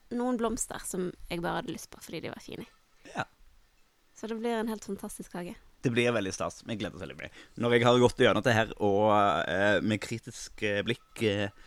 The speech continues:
Speaker 2: eh, prøvd å, å kvalitetskontrollere arbeidet, eh, så har jeg stort sett vært ganske fornøyd. Eh, og, eh, vi er begge enige om at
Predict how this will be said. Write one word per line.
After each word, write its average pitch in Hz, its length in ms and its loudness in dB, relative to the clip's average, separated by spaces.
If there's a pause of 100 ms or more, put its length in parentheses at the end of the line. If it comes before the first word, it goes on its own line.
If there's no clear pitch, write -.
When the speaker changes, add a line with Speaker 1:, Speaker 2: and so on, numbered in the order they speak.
(440)
Speaker 2:
eh, 95 180 -4
prøvd 107 220 -6
å, 104 220 2
å 101 100 -2
kvalitetskontrollere 104 1040 0
arbeidet, 95 360 2 (420)
eh, 92 240 -6
så 98 220 -4
har 90 140 -4
jeg - 120 -8
stort - 260 -6
sett 90 140 -6
vært - 160 -8
ganske - 220 -8
fornøyd. 113 220 -2 (380)
Eh, 82 540 -4
og, 92 240 2
eh, 82 280 -2
vi 101 160 -4
er 92 60 -2
begge 87 220 2
enige 90 200 -2
om 98 80 -2
at 95 100 -4